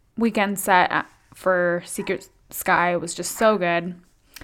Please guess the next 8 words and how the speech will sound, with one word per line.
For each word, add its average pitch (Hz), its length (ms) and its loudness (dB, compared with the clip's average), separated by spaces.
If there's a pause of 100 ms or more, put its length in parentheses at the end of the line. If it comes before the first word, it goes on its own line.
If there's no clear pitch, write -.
(580)
He 262 140 -2
just 330 160 -2
has 381 120 4
such 370 160 0
a 359 60 2
good 226 460 2
stage 190 500 -2
presence. - 680 -8